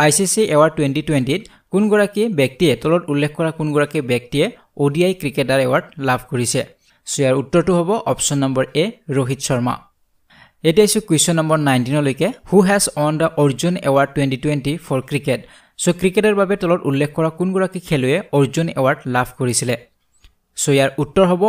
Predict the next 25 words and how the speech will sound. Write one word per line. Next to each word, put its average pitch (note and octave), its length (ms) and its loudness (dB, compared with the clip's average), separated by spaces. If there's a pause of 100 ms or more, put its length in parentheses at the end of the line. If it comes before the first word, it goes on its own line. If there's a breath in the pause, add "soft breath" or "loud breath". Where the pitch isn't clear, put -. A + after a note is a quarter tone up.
(140)
অপশ্যন D#3+ 260 -2
নম্বৰ D3 280 -2
চি, - 240 2 (240)
বথ D3 240 2 (160)
এ D3 100 0 (120)
এন C#3 140 -2
বি, C#3 140 0 (680 soft breath)
শ্ৰী F#3 240 2 (200)
ইশান্ত F3+ 380 2
শৰ্মা D3+ 340 2 (360)
আৰু C3+ 200 2 (360)
মিছ D3 160 0 (340)
দীপ্তি C#3 320 -2 (320)
শৰ্মা। B2 320 2 (160)
গতিকে C#3+ 360 -2
ঈশান D#3+ 200 -2
শৰ্মা D#3 300 -2 (180)
ইণ্ডিয়ান F3 220 2 (100)
মেল D3+ 180 4
ক্ৰিকেটাৰ F3 480 -4
হয় G#3 140 -4 (120)
আৰু C3+ 140 2 (320)
মিছ C#3+ 240 -2 (240)
দীপ্তি C#3+ 240 -4
শৰ্মা C#3+ 340 -2